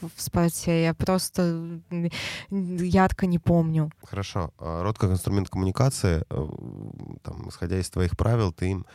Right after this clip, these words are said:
Speaker 2: одинаково, э, как, рьяно, э, с-, пользовалась, наверное, и в начале своего пути в спорте, и сейчас. Э, насколько внимательно тебя слушали тогда?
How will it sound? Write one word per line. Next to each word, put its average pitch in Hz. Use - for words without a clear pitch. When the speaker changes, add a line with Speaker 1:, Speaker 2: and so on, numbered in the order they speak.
Speaker 2:
одинаково, 82
э, -
как, -
рьяно, 95
э, 69
с-, -
пользовалась, 92
наверное, 87
и -
в 82
начале 85
своего 82
пути -
в -
спорте, -
и 82
сейчас. -
Э, 76
насколько 90
внимательно 50
тебя 85
слушали 82
тогда? 95